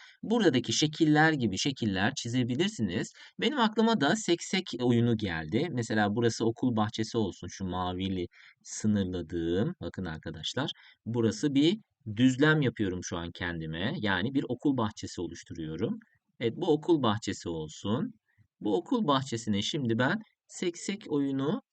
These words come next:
çizdim. Bakın kırmızıyla. Ee, ve bunun iç-, içinde numaralar oluyordu değil mi? Bir,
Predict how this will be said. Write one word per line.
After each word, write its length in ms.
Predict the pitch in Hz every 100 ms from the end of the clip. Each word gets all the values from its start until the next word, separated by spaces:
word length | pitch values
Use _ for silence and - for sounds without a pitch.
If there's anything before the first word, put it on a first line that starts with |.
| _
çizdim. 460 | - 165 131 107 -
Bakın 280 | 131 135 -
kırmızıyla. 720 | - 127 98 120 160 - - - _ _ - _
Ee, 140 | - 107 98 95 95 92 92 92 90 - -
ve 120 | 254
bunun 320 | 269 214 220
iç-, 220 | - 202
içinde 320 | 170 - 185
numaralar 320 | 185 175 180 175
oluyordu 320 | 135 95 98
değil 140 | 294
mi? 220 | 101 87
Bir, 460 | 95 98 104 139 -